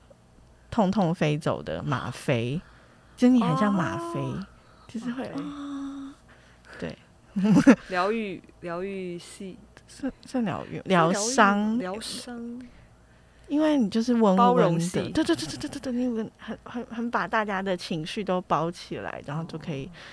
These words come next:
Speaker 1: 都可以被你的声音接受的感觉，就我觉得很喜欢。然后所以这首歌，嗯，《南门路上》，今年有入围了金鹰奖的最佳爵士歌曲奖，大家一起来帮阿丹集气。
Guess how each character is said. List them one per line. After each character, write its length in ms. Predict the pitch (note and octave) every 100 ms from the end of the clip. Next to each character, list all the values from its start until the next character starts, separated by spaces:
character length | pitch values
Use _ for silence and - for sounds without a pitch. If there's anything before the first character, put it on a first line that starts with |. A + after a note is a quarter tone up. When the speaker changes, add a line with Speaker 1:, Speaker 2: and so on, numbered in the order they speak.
| - - - - -
Speaker 1:
都 160 | G#3+
可 140 | A3 E3
以 40 |
被 220 | D3 F#3
你 160 | E3+ C#3+
的 140 | C3
声 180 | - D#3
音 180 | D3+ D#3
接 220 | - C#3
受 240 | - D#3+
的 160 | - -
感 140 | - -
觉， 120 | - -
就 160 | - D3+
我 100 | C3+
觉 140 | F#2+
得 240 | - F#2 G2 - - - - - - -
很 160 | D#3+
喜 220 | D#3 F#3 C#3
欢。 300 | D#3 A2+ A#2+
然 100 | B2
后 160 | C#3
所 160 | D#3 D#3+
以 100 | C#3
这 140 | D3
首 180 | F3 C#3
歌， 360 | - C#3 B2 G#2+ - - - -
嗯， 340 | C#3+ C3+ B2+ - _
《南 240 | - D3 D#3+
门 320 | E3 C#3+ D#3+
路 160 | D3+
上》， 340 | - - C3+ - _ _ _ _ _ - - -
今 160 | G3
年 140 | F#3+ D3
有 140 | C#3+
入 200 | E3 E3
围 140 | C#3
了 180 | B2 B2+
金 340 | - G#3 G#3+ G#3+
鹰 240 | G#3+ G#3+
奖 300 | G#3+ C3 A#2
的 180 | A#2+ G#2+
最 160 | D#3+
佳 160 | D3+ C#3+
爵 220 | - -
士 120 | D#3 D#3
歌 180 | C3+ B2+
曲 180 | -
奖， 260 | - - - - - - - -
大 160 | - D3+
家 220 | C#3+ B2+
一 40 |
起 220 | D3+ - A2
来 360 | C#2 - F#3 -
帮 180 | - C3+
阿 160 | C3 B2
丹 220 | A#2+ C#3
集 240 | D3+ - -
气。 400 | - - -